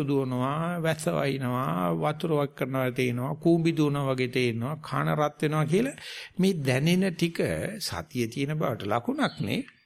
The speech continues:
ඒවා පරිලාහ තමයි, ඒවා දැවිලි තමයි, ඒවා පීරිගෑම් තමයි. නමුත් ඒක තියෙනවයි කියලා කියන්නේ ලෝකේ නෙවෙයිනේ හිත තියෙන්නේ, අතීත අනාගතේ නෙවෙයිනේ හිත තියෙන්නේ.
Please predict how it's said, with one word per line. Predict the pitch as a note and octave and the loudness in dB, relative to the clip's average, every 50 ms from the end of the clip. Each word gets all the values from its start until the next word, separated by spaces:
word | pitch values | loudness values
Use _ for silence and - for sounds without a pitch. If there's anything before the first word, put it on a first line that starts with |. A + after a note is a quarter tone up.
| _ _ _ _ _ _ _ _ _ _ _ _ _ _ _ _ _ _ _ _ _ _ _ _ _ _ _ _ - | _ _ _ _ _ _ _ _ _ _ _ _ _ _ _ _ _ _ _ _ _ _ _ _ _ _ _ _ -2
ඒවා | A#3 A#3+ A3 | 0 0 2
පරිලාහ | A#3 A3 G#3+ G#3+ A#3+ C4 D4 C4+ A#3+ B3 C#4 | 4 4 4 4 4 4 6 6 6 4 4
තමයි, | - D#4 D#4 D4+ B3 - | 2 0 0 0 0 2
ඒවා | A2 C#3 F3 G3 F#3 | 2 0 0 0 0
දැවිලි | D3+ E3 F3 G3 B3 B3+ C4 A#3+ | 2 2 2 2 2 2 2 2
තමයි, | - B3 A#3+ B3+ B3 | 2 2 4 4 4
ඒවා | A3+ E3+ E3+ F3 E3 | 2 2 0 0 -2
පීරිගෑම් | - - E3 E3+ F#3 G#3 G3+ G3+ A#3+ A#3+ A#3+ A3+ | -2 -2 0 0 0 0 2 2 4 4 6 4
තමයි. | - - B3 C#4+ D4+ A#3+ G#2 E2+ F#2+ - - - - - - | 4 4 2 4 4 2 2 0 -4 -8 -12 -18 -20 -20 -14
නමුත් | - - F#3 G3 G3 - | -4 -2 0 0 0 0
ඒක | - D3+ D#3+ D#3 E3 D#3+ | 2 2 2 2 0 -2
තියෙනවයි | D3+ - F#3 A3+ C4 C#4 C4+ A#3+ G3 | -2 0 2 2 4 4 4 4 2
කියලා | E3 - E3 D3 C#3+ | 2 2 0 0 0
කියන්නේ | - F3+ G3 G3+ G#3 F#3+ | 0 -2 0 0 2 4
ලෝකේ | F#3 G3 A3 G#3 - G3+ F#3+ | 4 4 4 4 2 2 2
නෙවෙයිනේ | E3+ F#3+ A3+ C#4 D4 D4 C4 G3+ | 4 4 4 4 4 6 6 6
හිත | F#3+ F#3 G3+ | 6 4 2
තියෙන්නේ, | F3 E3+ F#3 E3+ D#3 D3+ | 0 0 0 0 0 0
අතීත | C#3+ D3 - G#3+ A3 F#3+ | -2 -2 -2 -4 -2 -2
අනාගතේ | - F3 E3 C#3+ B2+ B2+ B2 - B2+ | 0 0 0 0 0 -2 -4 -4 -2
නෙවෙයිනේ | A#2+ F3 A#3 D4+ D4+ C#4 B3+ G3 | 0 2 2 2 2 4 4 4
හිත | E3+ F#3 - F3+ | 4 2 0 -2
තියෙන්නේ. | D#3+ - E3 D#3 D#3+ E3 E3 D#3+ | -2 -2 -2 -2 -2 -2 -4 -6